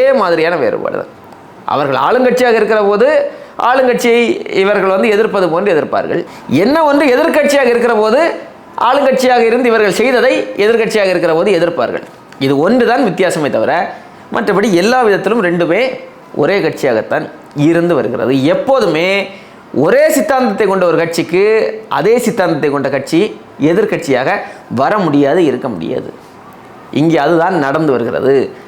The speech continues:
அதிலும் இது தமிழ்நாடு. இங்கே திராவிட சித்தாந்தத்திற்கு நேர் எதிர் சித்தாந்தமான ஒரு சித்தாந்தம் தேவைப்படுகிறது. அந்த சித்தாந்தம் தான் தமிழ் தேசிய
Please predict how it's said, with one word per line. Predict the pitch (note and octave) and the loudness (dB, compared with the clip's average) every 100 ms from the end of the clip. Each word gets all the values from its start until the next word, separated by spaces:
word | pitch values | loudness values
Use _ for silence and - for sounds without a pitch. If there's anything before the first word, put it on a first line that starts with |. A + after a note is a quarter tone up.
| - - C3 | -12 -4 0
அதிலும் | G3+ D4 C#4+ | 2 2 2
இது | G#3+ | 0
தமிழ்நாடு. | G#3 B3+ A#3+ D3 A2+ - - - | 0 0 0 0 -4 -8 -10 -2
இங்கே | E3+ A3+ C4 | 0 2 2
திராவிட | G3+ B3+ C#4 B3 | 2 2 2 0
சித்தாந்தத்திற்கு | G#3+ A#3 A#3 F#3+ E3+ E3+ A#3 B3 B3 - C#3 | 0 0 0 -2 -2 0 2 4 2 -2 -2
நேர் | D#3+ G#3+ A#3+ G3 | 0 0 2 0
எதிர் | E3 E3 | 0 -2
சித்தாந்தமான | E3 E3 D#3+ D3+ D#3+ D#3+ | -2 -2 -2 -2 0 -2
ஒரு | C3+ | -2
சித்தாந்தம் | C3+ D#3+ D#3 D3+ | -4 -2 -2 -2
தேவைப்படுகிறது. | C#3+ E3 C#3+ B2+ B2 D#3+ D3 | 2 2 0 0 -2 -2 -2
அந்த | D3 D3 | -2 -2
சித்தாந்தம் | C#3 F3+ E3+ D3+ | -2 -2 0 -2
தான் | F3+ D3+ | -2 -2
தமிழ் | D3+ G3+ - | -2 -2 0
தேசிய | F3 E3+ | -2 -2